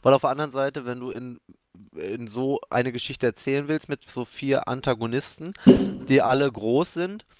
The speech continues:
wie willst du die Story anders erzählen? Also ich mein, du kannst ja eigentlich nicht wichtig genug sein, außer halt so wichtig, dass du die störst oder halt zu denen kommst. Und da es ja dies-, nicht dieses missionsbasierte Prinzip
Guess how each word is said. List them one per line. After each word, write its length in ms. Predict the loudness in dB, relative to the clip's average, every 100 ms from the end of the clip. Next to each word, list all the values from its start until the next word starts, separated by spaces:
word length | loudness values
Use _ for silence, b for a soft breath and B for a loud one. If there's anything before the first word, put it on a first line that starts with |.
| _
wie 140 | -6 -2
willst 160 | -2 -2
du 40 |
die 80 | -8
Story 280 | -2 0 0
anders 240 | -2 -6
erzählen? 420 | -8 -6 -6 -6 -2
Also 140 | -2
ich 100 | 0
mein, 220 | 0 0 -2 -14
du 100 | -6
kannst 280 | -2 2
ja 60 | 0
eigentlich 140 | -2
nicht 140 | -6 -8
wichtig 260 | -10 -10
genug 220 | -10 -10 -4
sein, 240 | -2 -2
außer 240 | -2 4 4
halt 120 | 2
so 120 | -4
wichtig, 200 | -6 -6
dass 160 | -6 -8
du 60 |
die 80 | -12
störst 440 | -8 -4 -4 -4 -10 B B B B
oder 200 | 2 4
halt 160 | 4 0
zu 140 | -4
denen 200 | -2 -4
kommst. 380 | -4 -6 -6 -10
Und 160 | -6 0
da 140 | 0
es 160 | 0 -2
ja 140 | 0
dies-, 240 | 0 -4 -10
nicht 140 | -12
dieses 220 | -10 -8 -8
missionsbasierte 840 | -6 -4 -4 -2 0 0 0 -6
Prinzip 540 | -8 -14 -10 -12 -12